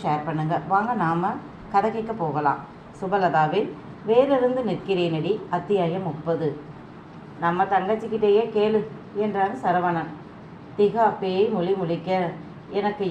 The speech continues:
யார் கூடவும் பேச இஷ்டம் இல்லடா. அவள் இந்த வீட்டு மருமகள். அவளுக்கு இங்கே யாரும் மதிப்பு கொடுக்கலை. யாரோ மூன்றாவது வீட்டு பெண் அவள். இவளை ஆட்டி வைக்கிறாள்.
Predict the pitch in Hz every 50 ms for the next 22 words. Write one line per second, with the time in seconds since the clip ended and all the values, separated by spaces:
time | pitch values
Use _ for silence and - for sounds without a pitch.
0 | 160 160 156 175 214 247 233 185 190 185 190 202 226 220 214 185 180 190 180 -
1 | 214 196 175 165 170 165 - - 226 220 202 170 165 165 165 165 160 156 151 -
2 | - - - - - - - - - 180 190 208 202 185 196 208 214 240 226 254
3 | 247 269 247 190 170 165 175 175 180 175 165 160 156 - - - - - 185 196
4 | 220 226 220 220 226 208 190 196 202 202 208 208 196 180 185 190 208 233 254 277
5 | 233 214 175 208 214 - 220 - 180 170 175 165 190 180 170 170 143 - - -
6 | - - - - - 208 240 247 262 285 320 330 254 226 226 262 294 294 330 311
7 | 294 269 247 247 208 214 202 202 202 185 - 180 185 185 - - - - - -
8 | - - - 160 175 175 190 180 165 - - - - - - - - - - 202
9 | 220 220 247 240 233 226 214 202 - 190 202 240 233 - 294 269 247 - - 214
10 | 214 208 214 220 214 208